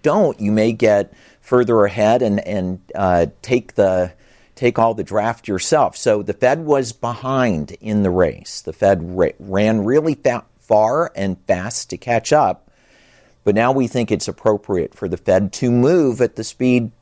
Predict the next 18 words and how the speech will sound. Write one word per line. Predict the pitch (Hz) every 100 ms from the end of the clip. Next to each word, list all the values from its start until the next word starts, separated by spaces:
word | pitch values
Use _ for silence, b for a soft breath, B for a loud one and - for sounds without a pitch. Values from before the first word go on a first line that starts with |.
| _
that | 113 107
they | 113
should | - 190 220
have | 110 69 85 101
had | 98
they | 104
started | 104 - 110 107
on | 107 107
time. | - 131 113 98
So, | 139 123 B B B B
yeah, | 254 117
I | 107
think | - 160 151
what | 147
you're | 113 127
gonna | 127 113
see, | - 110 139 127
um, | - 101 95 90